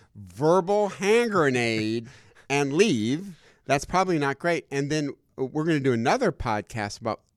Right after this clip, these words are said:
preparing for the conversations. That gives you two, three weeks to actually prepare to have that Zoom meeting. Um, a-, and let me just speak from personal experience. Um, so I,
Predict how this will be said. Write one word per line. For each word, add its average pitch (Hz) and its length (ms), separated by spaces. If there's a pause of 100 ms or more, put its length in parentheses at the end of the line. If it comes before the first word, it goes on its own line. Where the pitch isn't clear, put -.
(120)
preparing 135 640
for - 180
the - 100
conversations. 156 880 (460)
That 175 240
gives 135 240
you 127 120
two, 139 300
three 135 300
weeks 123 460
to 117 60
actually 117 340
prepare 113 680
to - 120
have 107 140
that 95 220
Zoom 135 280
meeting. 85 500 (460)
Um, 107 440
a-, - 200
and 170 100
let 190 80
me 208 80
just 165 140
speak 160 240
from 127 140
personal 127 360
experience. 117 640 (460)
Um, 110 380 (160)
so - 180
I, 131 260